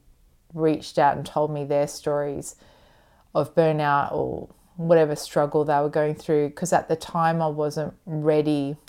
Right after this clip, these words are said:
I wasn't healthy enough to even hear someone else's pain and suffering.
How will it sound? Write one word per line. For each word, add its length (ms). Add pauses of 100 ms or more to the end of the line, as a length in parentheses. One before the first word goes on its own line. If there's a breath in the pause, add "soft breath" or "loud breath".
I 60
wasn't 300
healthy 400
enough 440
to 280
even 340
hear 640 (960 soft breath)
someone 440
else's 360
pain 440
and 120
suffering. 840